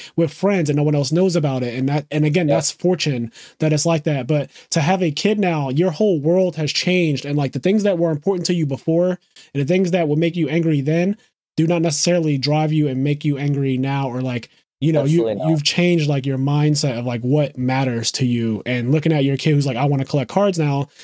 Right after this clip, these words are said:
Speaker 1: definitely makes you think, like, "Damn, I really would love to do a Yu-Gi-Oh
Speaker 2: Yeah.
Speaker 1: thing with you." Like, no matter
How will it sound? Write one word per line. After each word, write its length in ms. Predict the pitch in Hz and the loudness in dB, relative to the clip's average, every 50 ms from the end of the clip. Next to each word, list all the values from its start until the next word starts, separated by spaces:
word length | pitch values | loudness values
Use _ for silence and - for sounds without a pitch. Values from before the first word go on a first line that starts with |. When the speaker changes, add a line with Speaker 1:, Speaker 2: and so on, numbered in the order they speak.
| - - - _ - | -20 -20 -8 _ 0
Speaker 1:
definitely 300 | 165 170 156 - 180 170 | 0 0 2 2 2 2
makes 180 | 160 160 147 - | 2 2 0 0
you 60 | 147 | 0
think, 120 | 156 143 | -2 -2
like, 160 | 131 123 123 123 | -2 -4 -4 -2
"Damn, 340 | 151 151 143 127 117 117 - - | -2 -2 -2 -2 -4 -8 -8 -6
I 140 | 135 143 147 | -4 -2 -2
really 380 | 139 127 139 185 240 226 180 151 | 0 0 0 0 2 2 0 0
would 160 | 135 135 127 | 0 -2 0
love 480 | 139 170 185 165 143 135 139 147 - _ _ _ _ _ _ _ _ _ _ | 0 0 0 0 0 -2 -4 -6 -10 _ _ _ _ _ _ _ _ _ _
to 220 | - 156 156 139 123 | -2 0 0 0 -2
do 280 | 117 113 147 143 151 | -2 -2 0 0 2
a 40 | 156 | 2
Yu-Gi-Oh 260 | 151 208 269 262 208 170 151 | 2 2 2 2 2 0 0
Speaker 2:
Yeah. 40 | 143 | 0
Speaker 1:
thing 180 | 143 151 135 135 | -2 -2 -2 -2
with 160 | 127 113 - | -4 -4 -2
you." 160 | 127 120 120 | -4 -4 -2
Like, 220 | 117 120 120 117 - - - _ _ 131 | -4 -6 -6 -8 -10 -14 -20 _ _ -2
no 100 | 139 151 | -2 0
matter 360 | 156 160 165 156 156 147 | 0 2 2 0 0 -2